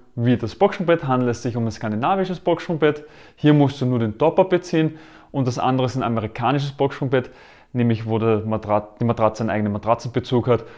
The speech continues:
und hier muss die Matratze bezogen werden. Doch fangen wir mal an beim Boxspringbett beziehen mit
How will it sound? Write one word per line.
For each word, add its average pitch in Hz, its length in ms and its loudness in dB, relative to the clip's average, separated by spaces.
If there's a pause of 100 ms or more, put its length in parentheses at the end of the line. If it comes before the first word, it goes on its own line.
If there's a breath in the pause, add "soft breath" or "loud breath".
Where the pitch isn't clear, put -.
(140 loud breath)
und 117 160 -6
hier 123 300 2 (160)
muss 127 260 2
die 131 80 0
Matratze 120 480 2
bezogen 101 560 -6
werden. 90 320 -14 (1000 soft breath)
Doch 139 100 0
fangen 170 320 6
wir 165 140 8
mal 156 180 6
an 135 240 2 (340 loud breath)
beim 123 280 2 (180)
Boxspringbett 147 640 4
beziehen 143 580 2 (220 loud breath)
mit 131 420 2